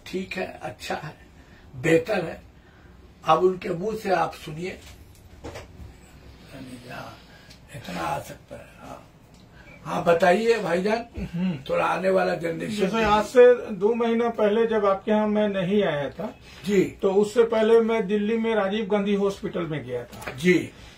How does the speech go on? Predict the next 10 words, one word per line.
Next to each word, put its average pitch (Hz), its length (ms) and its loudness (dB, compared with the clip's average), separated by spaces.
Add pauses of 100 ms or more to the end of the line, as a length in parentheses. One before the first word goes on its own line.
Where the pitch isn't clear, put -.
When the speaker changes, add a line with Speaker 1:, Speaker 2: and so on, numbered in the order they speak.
(340)
Speaker 2:
और - 140 -6
राजीव 208 340 0
गांधी 226 300 2
हॉस्पिटल 214 580 2
में 226 240 2
डॉ-, 208 280 4
डॉक्टर 202 280 0
नरेंद्र 208 460 2
अग्रवाल 202 500 2
थे, 190 200 -2